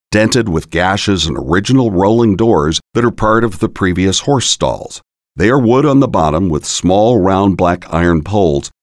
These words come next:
from the middle to the top. At several corners there are original thick wooden rough-hewn posts. These square posts stand on gray fieldstones.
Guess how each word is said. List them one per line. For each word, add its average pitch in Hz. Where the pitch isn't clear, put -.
from 92
the 92
middle 92
to 87
the 85
top. -
At -
several 170
corners 85
there 80
are 73
original 113
thick -
wooden 90
rough-hewn 87
posts. -
These 131
square 117
posts -
stand 85
on 85
gray 78
fieldstones. -